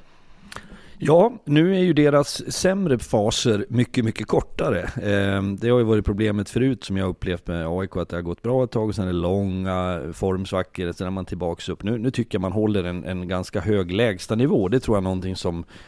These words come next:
Blomqvist och gänget har drivit det hela mot. Ehm, och man har lyckats vinna några matcher där kanske inte prestationen har varit etthundra procent eller där matcherna har stått och vägt.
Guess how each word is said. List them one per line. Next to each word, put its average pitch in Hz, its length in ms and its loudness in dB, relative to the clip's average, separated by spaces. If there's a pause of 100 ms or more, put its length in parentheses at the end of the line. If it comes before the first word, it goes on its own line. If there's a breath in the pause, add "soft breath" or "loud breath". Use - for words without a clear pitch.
(120)
Blomqvist 101 580 0
och 92 60 2
gänget 90 440 0
har 85 240 0 (540 loud breath)
drivit 117 640 2
det 104 80 2
hela 107 320 4
mot. 117 520 0
Ehm, 95 540 0
och 107 140 -4
man 104 140 2
har 101 60 2
lyckats 98 340 0
vinna 104 360 4
några 101 300 4
matcher 95 400 0
där 90 200 -2
kanske 92 340 -2
inte 92 260 -2
prestationen 101 680 0
har 85 80 0
varit 85 220 -2
etthundra 104 460 2
procent 95 500 -2
eller 90 140 0
där 87 120 -2
matcherna 90 300 -4
har 87 60 -4
stått - 240 -8
och 87 140 -4
vägt. 98 500 -2